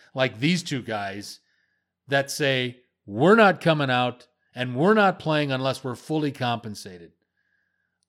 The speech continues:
I just can't believe that these guys aren't smarter than that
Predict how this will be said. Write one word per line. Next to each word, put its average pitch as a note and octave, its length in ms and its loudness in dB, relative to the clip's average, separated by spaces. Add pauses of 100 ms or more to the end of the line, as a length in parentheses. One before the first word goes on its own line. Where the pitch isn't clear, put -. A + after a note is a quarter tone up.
(220)
I F3+ 200 -6
just F#3 380 -6
can't D#3 460 -6
believe A#2 680 -6 (540)
that A#2 380 0 (1300)
these E3+ 280 0
guys D3+ 320 2
aren't C3 200 -4
smarter D#3 540 2
than E3 180 2
that D#3 360 -2